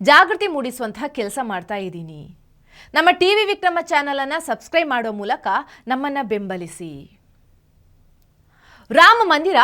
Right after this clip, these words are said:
ಅದ್ಭುತವಾಗಿ ನಿರ್ಮಾಣ ಆಗಿದೆ. ಲಕ್ಷಾಂತರ ಜನ ಶ್ರಮದಿಂದ ಒಂದು ಭವ್ಯ ಮಂದಿರ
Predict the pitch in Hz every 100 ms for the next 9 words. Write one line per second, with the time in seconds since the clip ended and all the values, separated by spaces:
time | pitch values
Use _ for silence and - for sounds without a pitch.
0 | - 220 247 233 277 403 392 233 220 277
1 | 285 302 320 240 185 185 170 156 - _
2 | _ _ _ _ - - 294 349 - 392
3 | 403 392 359 240 277 269 262 240 254 254
4 | 311 180 220 - - 359 392 240 233 330
5 | 427 466 311 277 285